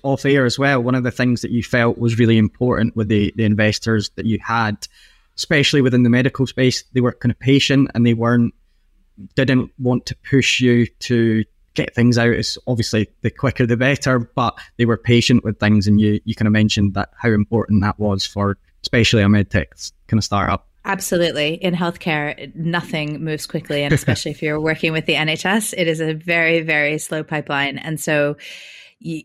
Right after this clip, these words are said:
Speaker 2: you don't want the kind of investors who, you know, are expecting an immediate return. I mean, it, it's, it's not realistic. You know, you can go invest in a company that sells phone cases, you know?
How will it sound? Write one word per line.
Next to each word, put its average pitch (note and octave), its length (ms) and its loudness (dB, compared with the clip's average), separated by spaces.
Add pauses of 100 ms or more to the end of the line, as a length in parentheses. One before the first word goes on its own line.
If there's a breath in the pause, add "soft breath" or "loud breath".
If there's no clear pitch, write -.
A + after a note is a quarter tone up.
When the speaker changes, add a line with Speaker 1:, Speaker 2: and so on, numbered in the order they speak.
Speaker 2:
you F#3+ 160 0
don't F#3+ 360 0
want F3+ 180 -2
the F#3 80 -2
kind E3 240 -4
of E3 100 -4
investors D#3+ 680 -4
who, D3+ 540 -2 (260)
you F3+ 140 0
know, D3 300 0 (240)
are D#3+ 280 -4
expecting E3 640 -6
an D#3 100 -4
immediate D#3 480 -4
return. F3 440 -2
I E3 100 -6
mean, D#3 400 -6 (100)
it, D#3 360 -12
it's, - 280 -10
it's - 200 -12
not D3 240 -6
realistic. D#3 580 -6
You D#3+ 100 0
know, D3 140 -2
you D3+ 220 -4
can D#3+ 220 -6
go D#3 180 -2
invest D3+ 400 -6
in D3+ 100 -4
a D3 200 -6
company D3+ 420 -8
that - 100 -14
sells - 240 -8
phone D3 220 -6
cases, - 480 -8
you D#3+ 60 0
know? G3+ 180 2